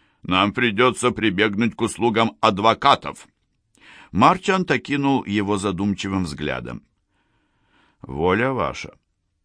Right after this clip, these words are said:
Имеете полное право», — сказал Алейн. «Вы также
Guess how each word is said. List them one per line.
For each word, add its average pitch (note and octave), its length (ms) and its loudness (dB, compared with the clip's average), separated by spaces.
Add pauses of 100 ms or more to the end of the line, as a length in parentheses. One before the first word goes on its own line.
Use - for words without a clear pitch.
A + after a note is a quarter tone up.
(380)
Имеете F2+ 580 0
полное D2+ 560 -4
право», — E2 460 -2 (500)
сказал F#2 580 -2
Алейн. D#2+ 560 -2 (760)
«Вы F#3 180 4
также F3 460 0